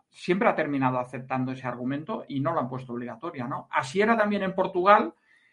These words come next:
que creo que para este año, para el año que viene, ya, eh, sí que les toca pasar por, por,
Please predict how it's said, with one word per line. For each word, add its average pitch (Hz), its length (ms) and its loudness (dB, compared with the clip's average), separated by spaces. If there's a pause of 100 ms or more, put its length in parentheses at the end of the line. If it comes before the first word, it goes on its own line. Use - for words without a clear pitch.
(160)
que 147 420 2
creo 190 280 2
que 190 100 -4
para 147 200 -2
este 170 220 -6
año, 180 220 -2
para 160 180 2
el 156 60 -2
año 160 180 -4
que 160 120 -6
viene, 175 280 -6
ya, 180 380 0
eh, 135 280 -6
sí 135 180 -10
que 147 120 -8
les 135 200 -8
toca 139 260 -4
pasar 135 420 -6
por, 123 440 -6 (260)
por, 127 260 -12